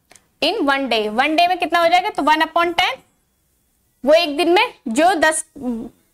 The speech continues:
दस दिन में कार्य कर रहा है, तो एक one upon ten हो जाएगा उसका reciprocal, क्योंकि जो वन होता है,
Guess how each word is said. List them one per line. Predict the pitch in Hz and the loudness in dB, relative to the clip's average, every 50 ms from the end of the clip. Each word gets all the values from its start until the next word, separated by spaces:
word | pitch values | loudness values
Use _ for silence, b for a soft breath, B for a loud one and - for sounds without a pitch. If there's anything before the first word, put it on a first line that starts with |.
| _ - | _ 0
दस | 220 277 294 330 | 2 2 2 2
दिन | 269 311 320 | 2 2 2
में | 339 359 359 | 2 2 2
कार्य | 359 339 320 320 320 | 2 2 2 2 2
कर | 320 330 | 0 2
रहा | 330 339 | 2 2
है, | 349 | 0
तो | 339 370 370 | 2 2 0
एक | - - 285 302 311 294 _ _ - 262 | 0 2 0 -2 -2 -4 _ _ -12 -6
one | 240 240 285 294 311 | 0 0 2 2 2
upon | 330 311 - 330 339 349 339 | 0 0 0 0 0 2 0
ten | 349 349 359 | 0 0 2
हो | 381 370 | 0 0
जाएगा | 311 370 370 381 392 | 2 2 2 4 2
उसका | 392 - - - 381 | 2 0 0 -2 0
reciprocal, | 302 294 294 294 - 262 - 339 349 339 392 392 339 | 0 0 0 0 -2 -4 0 0 0 0 0 -2 0
क्योंकि | - 359 277 311 | 0 0 0 0
जो | 339 294 392 359 | 0 0 0 0
वन | 294 277 302 311 339 370 | 2 4 4 4 4 2
होता | 359 330 - 339 | 0 0 0 0
है, | 349 359 370 415 | 0 0 0 -2